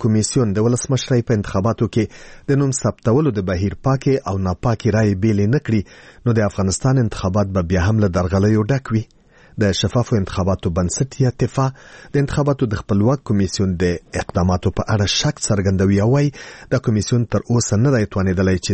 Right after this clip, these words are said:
د رایو ورکوونکو نوملړ جوړ کړي. تفصیل د سهار ګل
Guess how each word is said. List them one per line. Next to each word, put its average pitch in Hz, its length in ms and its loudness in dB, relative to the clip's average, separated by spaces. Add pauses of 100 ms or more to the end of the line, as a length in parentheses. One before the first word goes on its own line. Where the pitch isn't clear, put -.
د - 0 - (120)
رایو 90 200 2
ورکوونکو 104 720 0 (300)
نوملړ 117 320 2 (160)
جوړ 110 120 2 (120)
کړي. 120 140 0 (640)
تفصیل 156 380 0 (340)
د 135 140 0
سهار 117 320 0
ګل 135 240 2